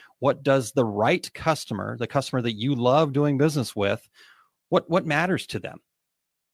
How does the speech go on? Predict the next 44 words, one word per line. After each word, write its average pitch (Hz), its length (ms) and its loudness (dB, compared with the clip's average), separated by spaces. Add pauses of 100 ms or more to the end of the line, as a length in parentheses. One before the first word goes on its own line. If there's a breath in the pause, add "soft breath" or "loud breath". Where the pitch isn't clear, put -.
(260)
You 127 100 -4
know, 110 140 0
so, 127 260 0
so - 160 -2
just 170 240 2
think 175 180 0
of 143 100 -4
those 139 240 0
things. 104 300 -6 (480 soft breath)
All 113 100 0
right. 151 240 2 (100)
So 117 420 0
that 147 360 0
is, 143 460 0 (140)
in 131 100 0
a 139 60 0
nutshell, 135 480 2
how 113 380 0
you 113 500 -4 (240 soft breath)
attract 120 440 -2
the 135 80 -4
right 135 180 -2
customers. 123 560 -8 (360)
We'll 120 120 -18
go 107 360 -14
back 107 240 -14
here. 110 340 -6
We 110 200 -2
get - 320 -6
that 107 160 2
out 107 120 4
of 104 80 2
the 107 80 2
way. 110 180 2 (800 loud breath)
So 120 400 2
number 123 320 4
one, 127 320 2 (580)
clearly 147 380 0
define 143 380 0
what 95 100 -4
your 139 100 -6
core 143 220 -2
values 131 440 0
are. 127 300 -2